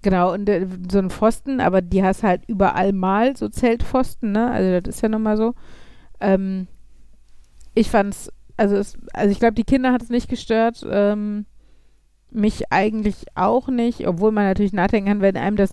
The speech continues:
finanziell nicht wehtut, dann könnte man vielleicht auch die, weiß nicht, achtzehn Euro mehr sind's, glaub ich, für die Plätze, wo du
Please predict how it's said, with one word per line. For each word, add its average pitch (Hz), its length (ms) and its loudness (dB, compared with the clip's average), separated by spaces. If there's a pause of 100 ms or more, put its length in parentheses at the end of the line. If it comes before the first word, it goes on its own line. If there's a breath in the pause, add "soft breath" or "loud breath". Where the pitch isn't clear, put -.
(100)
finanziell 202 440 0
nicht 185 200 -2
wehtut, 220 460 0
dann 185 180 2
könnte 208 300 2
man 190 160 -2
vielleicht 190 340 0
auch 190 160 0
die, 202 340 0 (600 loud breath)
weiß 185 140 2
nicht, 180 200 -4
achtzehn - 280 0
Euro 196 200 0
mehr 202 280 2
sind's, 214 200 -8
glaub 196 260 2
ich, 208 160 -4
für 190 220 -2
die 190 380 0 (320)
Plätze, 208 420 2
wo 190 120 -4
du 190 120 -2